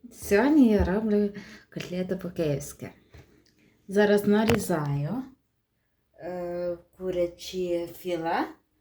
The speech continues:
Оце. Куряче філе нарізаю.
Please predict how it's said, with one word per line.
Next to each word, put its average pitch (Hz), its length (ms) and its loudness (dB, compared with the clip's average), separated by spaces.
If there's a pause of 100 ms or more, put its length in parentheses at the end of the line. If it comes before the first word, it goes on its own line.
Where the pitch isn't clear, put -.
(520)
Оце. 175 400 -12 (1600)
Куряче 185 440 -2
філе 185 400 0
нарізаю. 175 1000 -4